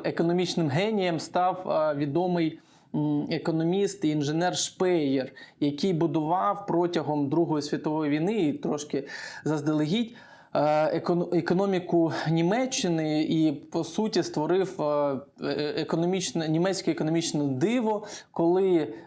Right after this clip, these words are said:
вже Німеччина була одна в Європі, і все рівно її заводи працювали і виробляли достатню кількість озброєнь для того, щоб, м, е,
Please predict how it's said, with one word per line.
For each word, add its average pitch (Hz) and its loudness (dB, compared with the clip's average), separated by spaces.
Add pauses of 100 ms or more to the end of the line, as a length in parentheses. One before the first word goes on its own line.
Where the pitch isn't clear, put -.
вже 151 0
Німеччина 151 0
була 147 4
одна 151 0
в 131 -4
Європі, 175 0
і 160 2
все - -2
рівно 190 2
її 160 2
заводи 147 0
працювали 175 0 (300)
і 165 4
виробляли 156 0
достатню 170 0
кількість 156 -2 (240)
озброєнь 170 0
для 147 0
того, 165 0
щоб, 175 -2 (380)
м, 147 0
е, 147 0